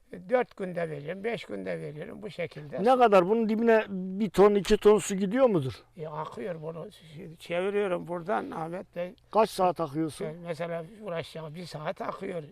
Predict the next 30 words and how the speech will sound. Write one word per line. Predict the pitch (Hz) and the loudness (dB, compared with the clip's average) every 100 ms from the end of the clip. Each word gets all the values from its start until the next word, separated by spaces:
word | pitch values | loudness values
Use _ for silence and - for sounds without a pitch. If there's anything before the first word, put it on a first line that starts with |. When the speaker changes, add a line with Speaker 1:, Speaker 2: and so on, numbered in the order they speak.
| 240 233 269 | -20 -20 -20
Speaker 1:
iki | 180 180 | -16 -14
saat | - 165 190 | -8 -4 -4
akıyor | 202 208 240 180 156 | -4 -6 -6 -6 -4
burası. | 175 170 - 151 110 - | -4 -4 -8 -18 -20 -14
Speaker 2:
Bir | 156 190 | -4 -2
iki | 170 - | -4 -8
saat | 151 165 - | -8 -8 -6
hepsine | 170 - 147 165 | -10 -10 -8 -2
Speaker 1:
Evet, | 185 208 | 2 2
Speaker 2:
gidiyor | - 196 | 2 2
Speaker 1:
evet, | 185 | 0
Speaker 2:
sular. | - 202 | 0 0
Speaker 1:
hepsine | 147 - 185 175 | -2 -6 -8 -8
buradan | 180 202 180 170 | -8 -6 -6 -4
öyle | 175 233 | -4 -4
gidiyor | 226 240 208 214 165 | -2 -2 0 -2 -2
bu. | 170 160 | -4 -4
Bak | 165 180 | -4 0
böyle | 202 190 190 | 0 2 0
dolaşıyor | 202 202 202 - 160 | 0 0 0 -4 -8
şu | 170 | -6
Speaker 2:
Peki | 170 | -2
Speaker 1:
gördüğümüz | 185 180 185 | 0 0 -2
Speaker 2:
şimdi | 196 214 | 0 0
Speaker 1:
yerleri. | 165 156 | 2 6
Speaker 2:
daptan | 180 - 220 220 | 4 6 0 2
başka | 214 185 226 | 2 2 0
gübre | 202 190 185 202 180 | -2 -2 0 0 2
ne | |
atıyorsun? | 165 151 151 180 | 0 0 -4 -6